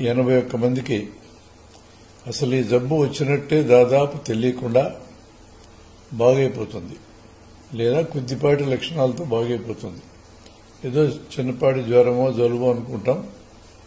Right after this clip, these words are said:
ఈ లోపల తగ్గిపోతుంది. నూటికి పద్నాలుగు మందికి కొంచెం లక్షణాలు పెరుగుతాయి, కానీ చివరికి నయమై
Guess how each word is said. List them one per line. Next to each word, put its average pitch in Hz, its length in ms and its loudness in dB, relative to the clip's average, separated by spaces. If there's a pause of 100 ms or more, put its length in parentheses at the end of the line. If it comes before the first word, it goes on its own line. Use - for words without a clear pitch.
ఈ 131 120 -8
లోపల 120 300 0
తగ్గిపోతుంది. 110 720 -8 (1080)
నూటికి 170 420 -2
పద్నాలుగు 135 520 2
మందికి 139 420 0 (1200)
కొంచెం 127 340 -4
లక్షణాలు 147 460 0
పెరుగుతాయి, 127 540 0 (1400)
కానీ 147 320 4 (220)
చివరికి 156 500 2 (720)
నయమై 139 400 2